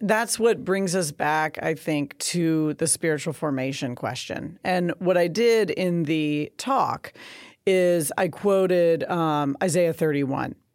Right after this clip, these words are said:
In, in Isaiah thirty-one, Isaiah says, um, you know, "Don't trust in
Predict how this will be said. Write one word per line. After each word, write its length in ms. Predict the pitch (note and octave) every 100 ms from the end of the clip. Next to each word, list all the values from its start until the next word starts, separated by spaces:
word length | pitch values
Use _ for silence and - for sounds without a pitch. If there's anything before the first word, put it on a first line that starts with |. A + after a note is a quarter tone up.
| _ - - - -
In, 120 | G3+ G3+ -
in 140 | G#3+
Isaiah 360 | G3+ G3+ A#3+ C4
thirty-one, 520 | C4 A3 G3 F#3+ G3
Isaiah 460 | F3+ E3+ E3 E3 E3+
says, 720 | - E3+ D#3 D3+ D3 - - - -
um, 520 | E3 D3+ D3 C#3+ - - -
you 120 | F#3
know, 100 | E3
"Don't 380 | D3 G3+ G#3+ -
trust 480 | A3 G3 F#3+ -
in 420 | F3+ F3 E3+ D#3+